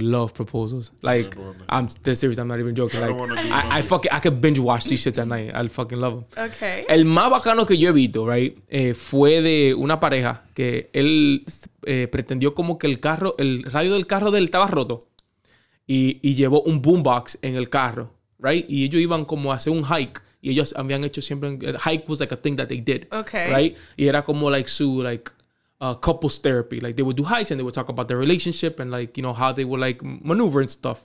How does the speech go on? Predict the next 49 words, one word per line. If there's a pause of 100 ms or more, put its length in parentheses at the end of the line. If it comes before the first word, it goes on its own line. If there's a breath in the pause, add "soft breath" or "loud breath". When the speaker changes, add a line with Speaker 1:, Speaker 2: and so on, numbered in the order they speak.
Speaker 1:
right? (180)
Speaker 3:
Vaina
gringa. (100)
Speaker 1:
Ajá. (280 soft breath)
So,
entonces,
Speaker 2:
Vaina
gringa.
Speaker 1:
en,
no,
no,
hiking, (100)
no,
hiking
es
bacano,
hiking
es
bacano.
Una
Speaker 3:
Yo
no
Speaker 1:
camina-
Speaker 3:
dije
lo
contrario, (120)
¿o
sí?
Speaker 1:
una,
un,
Speaker 2:
Bueno,
Speaker 1:
una
Speaker 2:
no,
no,
Speaker 1:
caminadita,
Speaker 2:
no,
no,
Speaker 1:
una
Speaker 2:
no.
Speaker 1:
caminadita
y
hablar. (260 loud breath)
So,
entonces,
en
ese, (100)
en
ese
momento,